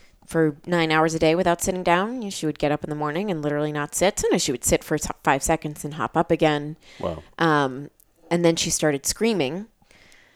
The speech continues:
Speaker 1: Um, so she was walking and screaming all day long. Um, and, and that's hard to comprehend, I know. Um, I'm literally,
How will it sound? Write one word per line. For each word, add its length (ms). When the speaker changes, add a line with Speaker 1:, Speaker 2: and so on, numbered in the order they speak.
Speaker 1:
Um, 240
so 160
she 180
was 160
walking 380
and 100
screaming 600
all 160
day 160
long. 420
Um, 360
and, 200
and 120
that's 180
hard 200
to 80
comprehend, 840
I 140
know. 420
Um, 440
I'm 340
literally, 560